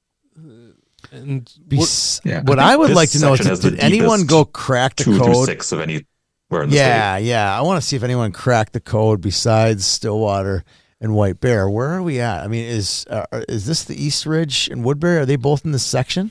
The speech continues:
Speaker 3: Mm-hmm.
Speaker 1: Yeah, East Ridge
Speaker 3: Mm-hmm.
Speaker 1: has lost some players too.
Speaker 2: Yeah,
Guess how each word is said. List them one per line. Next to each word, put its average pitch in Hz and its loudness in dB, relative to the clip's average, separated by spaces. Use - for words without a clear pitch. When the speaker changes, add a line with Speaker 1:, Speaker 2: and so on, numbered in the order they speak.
Speaker 3:
Mm-hmm. 107 2
Speaker 1:
Yeah, 180 -2
East 165 -2
Ridge 175 4
Speaker 3:
Mm-hmm. - 2
Speaker 1:
has 185 4
lost 147 -2
some 123 -6
players 120 -6
too. 113 -6
Speaker 2:
Yeah, 131 2